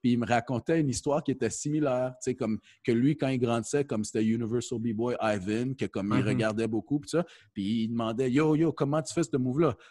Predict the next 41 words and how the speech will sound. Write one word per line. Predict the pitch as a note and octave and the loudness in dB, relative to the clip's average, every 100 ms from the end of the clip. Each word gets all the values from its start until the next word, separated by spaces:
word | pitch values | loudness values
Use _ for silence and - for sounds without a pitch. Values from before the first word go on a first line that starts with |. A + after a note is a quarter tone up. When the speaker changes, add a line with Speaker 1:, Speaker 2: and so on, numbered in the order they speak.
| - | -6
Speaker 1:
Là, | B2 A2+ | -2 0
Ivan, | A#2 | 0
il | C#3 | -2
disait, | A#2 C#3 | -2 2
oh, | A#3+ - | 2 4
easy, | - C#3 | 4 4
you | C#3 | 4
just | G3 E3 | 4 6
do | A3 | 6
this. | G#3 | 6
Puis | - E4 F4+ - - C5+ C5 | 4 -2 -2 -8 -10 -10 -8
il | C#4 | -6
faisait | A#2+ B2+ | -4 0
des | C3+ | 0
trucs, | C3 D3 B2+ | 0 -4 -4
c'est | B2 | 0
comme | C3+ | 6
Speaker 2:
Ouais, | |
ouais. | C3+ C3 B2 A#2+ A#2+ A#2 - _ | 8 10 10 10 8 2 -12 _
Speaker 1:
il, | B2 A#2+ | -6 -6
tu | - | -10
sais, | - E3+ F3+ | 2 2 2
c'est, | - C3+ - _ _ _ _ | -2 -2 -2 _ _ _ _
fait | - C#3 | 2 2
que | C#3 - | 2 -8
quand, | F#3+ A3 B3+ - | -4 -2 -4 -4
quand | G3 | -4
tu, | A3+ C#3 A#2 A2 | -2 -2 -4 -6
tu, | - B2 A2 | -6 -6 -6
tu | A#2+ | -6
grandis | A2+ A2+ A2+ E3 | -4 -2 -2 -2
dans, | C#3+ B2 | -2 -2
dans | G#2+ A2 G#2+ | -2 -4 -2
un | A2 G#2+ | -2 -2
environnement | G#2+ G#2+ G2 G#2 A#2 C3 | 0 -2 -2 -2 -4 -4
comme | A2 G2 | -6 -8
ça, | - D#3+ | -4 -4
il, | D3 A2+ - | -4 -8 -12
c'est | - | -14
comme | A2+ F#3+ G#3+ | -8 -8 -8
si, | - D#3+ E3 F3+ | -8 -8 -6 -8